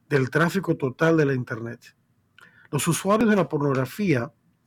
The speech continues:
se están volviendo tan insensibles al flujo interminable de novedades en alta definición que los productores pornográficos han tenido que crear material cada vez más cruel, violento, gra-,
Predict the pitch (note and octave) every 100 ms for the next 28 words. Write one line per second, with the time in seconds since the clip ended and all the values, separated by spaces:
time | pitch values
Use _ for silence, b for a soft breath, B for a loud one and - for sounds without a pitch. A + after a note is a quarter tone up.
0 | B B B B - C#3 - G3 F#3+ D#3+
1 | F#3 G3 E3 E3 D3 C3 - B2+ - A3+
2 | A3 F3 C3 B2+ A2+ - G3 G3 F#3 G3
3 | C#3+ B2+ C3+ B2+ C#3+ F#3 E3 C3 A#2 B
4 | B B - C#3 C#3+ C3+ B2+ E3 F#3 E3
5 | - C#3 E3 E3 C3 A#2+ - G#3+ G3+ D#3
6 | B2 - b b b b - F3 E3 D#3+
7 | D#3+ C#3 C3 A#3 B3 A#3 E3 C#3+ C3+ F3+
8 | G3+ D#3+ D#3+ F3 E3+ F3+ F#3+ F#3 E3+ -
9 | C3 D#3 F3+ D#3+ B2+ C3+ F3 E3+ - D#3
10 | D#3+ E3+ E3+ F3+ - - C#3+ E3+ F#3 C#3+
11 | A2+ G#2+ _ _ _ _ - C3+ C#3 D3+
12 | G3 F#3+ D#3 C#3+ C3 B2+ C3